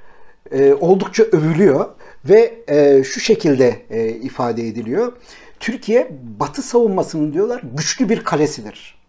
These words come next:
Yani Celal Bayar da işte bu kalenin, e, başındaki adamdır. Yani böyle bir, e, şekilde tasvir ediliyor ve özellikle komünizme karşı,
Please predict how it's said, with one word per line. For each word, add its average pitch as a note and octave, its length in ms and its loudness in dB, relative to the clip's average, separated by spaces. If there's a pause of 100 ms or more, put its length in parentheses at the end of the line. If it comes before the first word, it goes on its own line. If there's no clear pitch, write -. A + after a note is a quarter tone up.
(680)
Yani A2+ 300 -6 (360)
Celal F3 380 0
Bayar B2 280 2
da C#3 40 -2
işte A#3 440 -2 (260)
bu - 140 -4
kalenin, E3 500 -2 (100)
e, D3+ 60 2 (720)
başındaki E3+ 520 -2
adamdır. F3 480 0
Yani C3 300 -2
böyle D3 300 4
bir, F#3+ 200 2 (400)
e, B2 120 -6
şekilde E3+ 460 -2
tasvir - 340 -6
ediliyor A#2 460 -4 (300)
ve D3+ 80 0
özellikle A3 640 -2 (220)
komünizme F3 640 -2
karşı, C#3 560 -4